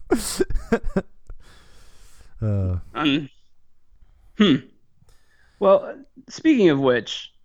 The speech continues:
Speaker 2: uh, wasn't, aren't they supposed to have a reunion concert?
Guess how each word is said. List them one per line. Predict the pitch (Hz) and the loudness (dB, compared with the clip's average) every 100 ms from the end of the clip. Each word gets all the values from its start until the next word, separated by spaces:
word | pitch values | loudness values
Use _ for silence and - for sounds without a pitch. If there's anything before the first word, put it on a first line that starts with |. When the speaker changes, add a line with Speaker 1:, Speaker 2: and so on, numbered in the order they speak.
| - | 0
Speaker 2:
uh, | 160 170 170 165 - _ - - | 2 4 2 -2 -12 _ -20 -12
wasn't, | 214 202 277 254 - - | -6 -2 -2 -2 -6 -2
aren't | 185 | 0
they | 240 | 0
supposed | 233 208 202 208 | 0 -2 -2 -2
to | |
have | 185 | 0
a | 151 | 0
reunion | 131 127 127 170 202 196 | 0 -2 0 0 -2 -2
concert? | 208 208 208 214 208 | -2 -2 -2 0 -2